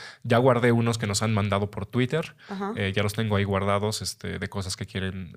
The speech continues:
Speaker 1: de,
Speaker 2: Sí,
Speaker 1: de las que
Speaker 2: incluso
Speaker 1: nos
Speaker 2: nos
Speaker 1: hablemos.
Speaker 2: hablaban de un crossover con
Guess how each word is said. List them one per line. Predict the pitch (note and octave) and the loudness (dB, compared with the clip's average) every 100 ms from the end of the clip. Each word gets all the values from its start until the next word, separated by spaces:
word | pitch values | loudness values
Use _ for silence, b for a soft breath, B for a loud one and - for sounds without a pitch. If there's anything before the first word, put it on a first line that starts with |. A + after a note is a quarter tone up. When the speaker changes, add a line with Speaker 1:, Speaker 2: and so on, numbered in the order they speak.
| G2 | -12
Speaker 1:
de, | F#2 | -8
Speaker 2:
Sí, | F#2 B3 | -4 -2
Speaker 1:
de | G#2 | -2
las | G#2+ | -2
que | - | -2
Speaker 2:
incluso | A2 G#2 | -2 -2
Speaker 1:
nos | G3+ | 0
Speaker 2:
nos | |
Speaker 1:
hablemos. | F3+ - | 0 0
Speaker 2:
hablaban | F#3+ G3 G3 F#3 | 2 2 0 -2
de | |
un | F3+ | -6
crossover | F#3 F#3 F#3 F3 F#3 | -6 -6 -6 -6 -6
con | F#3 F3 F3 F3 F3+ F3+ F3+ | -6 -8 -8 -8 -8 -8 -8